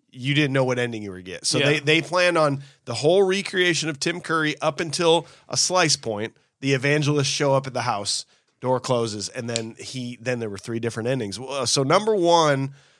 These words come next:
Speaker 1: the first ending was, um, Yvette murdered the cook and Mister Body under orders from Miss Scarlet,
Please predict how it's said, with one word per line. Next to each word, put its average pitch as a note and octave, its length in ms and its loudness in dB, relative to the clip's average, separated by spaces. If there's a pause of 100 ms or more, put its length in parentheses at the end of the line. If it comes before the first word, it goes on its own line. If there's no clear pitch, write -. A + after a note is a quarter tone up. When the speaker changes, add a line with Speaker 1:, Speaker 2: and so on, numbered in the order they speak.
(200)
Speaker 1:
the A#2 80 -14
first F#3 360 -2
ending D3 360 0
was, A#2+ 540 2
um, G#2+ 380 -6 (300)
Yvette C3 460 4
murdered A#2+ 640 -2
the A#2+ 100 -8
cook B2 420 -4
and A#2 140 -8
Mister B2+ 280 -4
Body C3 580 0
under A#2 240 -6
orders D#3+ 340 -6
from C3+ 180 -8
Miss B2+ 120 -4
Scarlet, F3 640 2